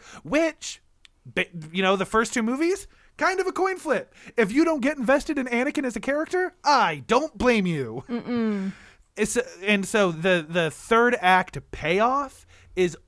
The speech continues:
Speaker 1: only as satisfying as your en-, as your engagement into Anakin as a character.
Speaker 2: I feel that. I definitely agree.
Speaker 1: So, uh,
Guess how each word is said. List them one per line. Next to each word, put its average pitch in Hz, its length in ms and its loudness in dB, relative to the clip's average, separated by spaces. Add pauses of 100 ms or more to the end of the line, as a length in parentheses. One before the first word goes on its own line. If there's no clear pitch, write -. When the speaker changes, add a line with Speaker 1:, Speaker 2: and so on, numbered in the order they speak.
Speaker 1:
only 220 720 -4 (260)
as 175 640 2 (1600)
satisfying 220 1000 0 (360)
as 196 300 4
your 190 180 4
en-, 151 220 -6 (280)
as 190 240 6
your 185 160 2
engagement 147 560 -4
into 151 280 -4
Anakin 139 380 -6
as 127 120 -8
a 120 40 -14
character. - 540 -16 (420)
Speaker 2:
I 233 100 4
feel - 220 -8
that. - 240 -10 (240)
I 277 340 -4
definitely 226 480 -12
agree. 311 320 -14 (380)
Speaker 1:
So, 214 640 4
uh, 233 120 -2